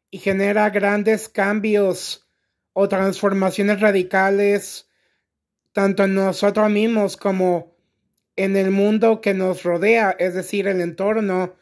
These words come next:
familiares, amistades y redes de apoyo. Filosofía minimalista. Uno, disfrutar las cosas más simples, pequeñas, bellas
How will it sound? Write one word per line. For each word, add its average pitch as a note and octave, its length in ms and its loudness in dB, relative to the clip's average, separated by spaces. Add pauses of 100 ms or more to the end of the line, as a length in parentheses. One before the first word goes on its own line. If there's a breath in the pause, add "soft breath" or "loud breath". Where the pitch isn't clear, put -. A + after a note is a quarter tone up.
(240 soft breath)
familiares, G3 960 2
amistades F#3+ 880 -4
y F3+ 80 -2
redes F#3 420 2
de F3 120 2
apoyo. D#3+ 680 0 (2500 loud breath)
Filosofía F#3 1080 0
minimalista. D#3+ 1080 -4 (1400 loud breath)
Uno, F3+ 480 2 (480)
disfrutar F#3 600 -2
las A3 180 0
cosas G3 400 -2
más F#3+ 240 0
simples, F3+ 680 -2
pequeñas, F3 840 -2
bellas F3 600 0